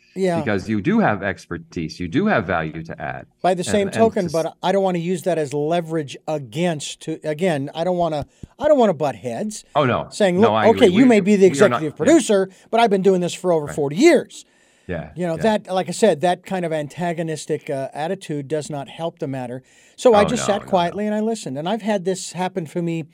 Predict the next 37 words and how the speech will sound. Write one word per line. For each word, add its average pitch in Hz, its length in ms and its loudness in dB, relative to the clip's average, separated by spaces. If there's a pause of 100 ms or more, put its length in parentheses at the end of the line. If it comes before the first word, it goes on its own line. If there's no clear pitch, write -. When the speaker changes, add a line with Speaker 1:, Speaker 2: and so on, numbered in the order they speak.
(260)
Speaker 1:
two 277 200 2
other 262 200 2
times 156 480 -6
in 156 80 -8
the 151 80 -10
past 202 640 -12 (340)
with, 190 300 0
uh, 165 320 -2 (100)
um, 156 480 -6
two 254 160 -2
different 214 300 -2
general 180 340 0
managers. 180 640 -6 (300)
One 202 220 2
goes 202 180 2
back 214 260 0
to 254 80 -2
the 160 160 -2
eighties. 92 480 -12 (480)
And, 160 420 -4
uh, 147 540 -2
the 151 240 -10
general 180 320 -2
manager 180 400 -4
comes 170 300 -6
out 170 220 -4
to 175 80 -8
the 147 80 -10
broadcast 180 520 -2
site 160 240 -2
and 135 120 -8
he 202 120 -4
reams 170 420 -4
me 151 160 -6
a 147 60 -6
new 226 180 2
one. 160 300 -4